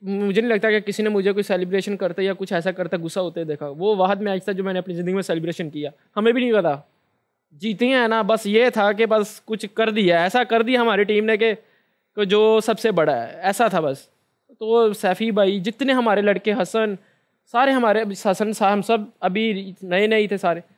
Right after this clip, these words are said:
सब ने ऐसा, मतलब, जश्न हुआ है, सब ने ऐसी सेलिब्रेशन किया। मैं कहता हूँ उस, ना उससे पहले हमने की होगी, ना उसके बाद की होगी।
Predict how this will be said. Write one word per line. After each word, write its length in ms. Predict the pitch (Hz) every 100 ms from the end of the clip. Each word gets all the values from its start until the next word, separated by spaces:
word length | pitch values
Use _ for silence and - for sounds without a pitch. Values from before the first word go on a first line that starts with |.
| _ _ _ -
सब 180 | 247
ने 120 | 254 247
ऐसा, 340 | 220 240 247
मतलब, 320 | 226 214 233
जश्न 300 | 175 185 233
हुआ 200 | 220 208
है, 80 | 220
सब 220 | 220 202
ने 80 | 220
ऐसी 140 | 202
सेलिब्रेशन 460 | 208 202 196 214 220
किया। 300 | 208 208 202 202 _ _
मैं 160 | 196 214
कहता 220 | 220 208
हूँ 80 | 214
उस, 160 | 208 - _
ना 120 | 202 196
उससे 240 | 190 214
पहले 260 | 196 196 233
हमने 220 | 208 196
की 120 | 196
होगी, 160 | 208 196
ना 80 |
उसके 200 | 185 -
बाद 240 | 156 156 156
की 80 | 147
होगी। 280 | 139 117